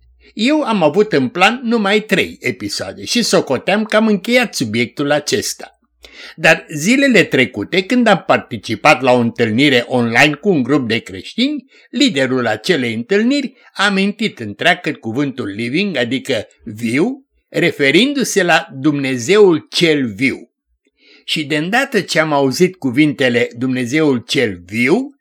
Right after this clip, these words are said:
mi s-a conturat imediat în minte cadrul acestui mesaj cu subiectul Dumnezeul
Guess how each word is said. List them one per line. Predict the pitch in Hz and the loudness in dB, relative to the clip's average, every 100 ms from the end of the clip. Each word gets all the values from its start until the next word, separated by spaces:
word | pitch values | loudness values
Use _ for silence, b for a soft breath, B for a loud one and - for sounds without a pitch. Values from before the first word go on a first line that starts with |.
| _ _ _ | _ _ _
mi | - 175 | -6 -2
s-a | 165 135 | 0 -2
conturat | 165 147 139 247 285 - | -2 -4 -4 -6 -6 -6
imediat | 175 147 127 156 - | -4 -2 4 2 2
în | 117 | -4
minte | 147 220 185 151 | -2 -2 -2 -4
cadrul | - 190 170 143 151 | 0 -2 0 -2 -2
acestui | 131 127 - 151 - 135 | 0 -2 -2 -8 -4 -4
mesaj | 110 98 - 123 196 - b b b | -4 -8 -6 -6 -6 -8 b b b
cu | 170 | -2
subiectul | - 165 123 147 202 208 214 208 - b | 0 0 0 0 0 0 0 0 -2 b
Dumnezeul | 117 131 151 143 123 185 202 196 - | -8 -4 0 -2 0 2 4 4 0